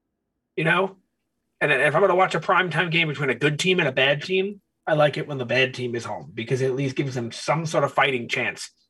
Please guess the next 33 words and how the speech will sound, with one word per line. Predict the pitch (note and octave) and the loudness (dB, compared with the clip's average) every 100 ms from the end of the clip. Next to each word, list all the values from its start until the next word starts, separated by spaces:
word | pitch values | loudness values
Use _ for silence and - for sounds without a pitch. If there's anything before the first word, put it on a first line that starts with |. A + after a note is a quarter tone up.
| - | -2
Otherwise, | E3+ F3+ F#3 E3 | 0 2 0 0
you | E3 | 0
do | D#3+ | 2
make | D3+ | 2
a | C#3+ | 2
game | D3+ D3+ C#3+ | 2 2 4
like, | B2 A#2+ - - _ _ _ _ - | 2 2 -4 -18 _ _ _ _ -4
even, | E3+ G3 | 0 2
like, | F#3 D#3+ | 2 -2
week | D#3+ | -4
four. | D#3+ D#3+ D3 A2+ - _ _ _ - | -2 0 2 0 -4 _ _ _ -6
Like, | D#3+ | 2
Miami's | F#3 G3 E3 | 4 4 4
not | C#3+ B2 | 4 4
a | |
bad | A#2+ B2 | 4 2
team | A#2+ C#3+ A#2+ | 0 -4 0
by | A2+ | 0
any | A#2+ A#2 | 0 0
means. | C3 A2+ | -4 0
They're | A#2 | 0
actually | B2 - | 0 -2
pretty, | B2+ A#2 A2+ | -8 -8 -2
they're | A#2 | -2
pretty | B2+ G2+ | -2 -4
decent. | A2 C#3+ - G2+ | -2 -2 -2 -2
They | A2 | 0
might | |
be | A#2+ | 0
pretty | A#2 G#2+ | -2 0
good | A2 B2 | 0 0
this | G#2 | -4
year. | G#2 F#2 | -6 -8